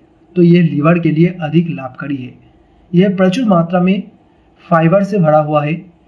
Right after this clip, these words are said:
इसीलिए इसे खाने से पेट अच्छा रहता है। इससे कब्ज,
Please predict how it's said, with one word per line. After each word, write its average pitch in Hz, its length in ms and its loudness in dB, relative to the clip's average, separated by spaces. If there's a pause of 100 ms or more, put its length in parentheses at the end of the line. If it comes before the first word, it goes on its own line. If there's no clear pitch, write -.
(180)
इसीलिए 233 340 0
इसे 214 220 -2
खाने 165 320 -2
से 170 240 -2
पेट 175 400 0
अच्छा 147 280 -8
रहता 143 280 -6
है। 127 200 -18 (600)
इससे 170 300 0
कब्ज, 160 400 0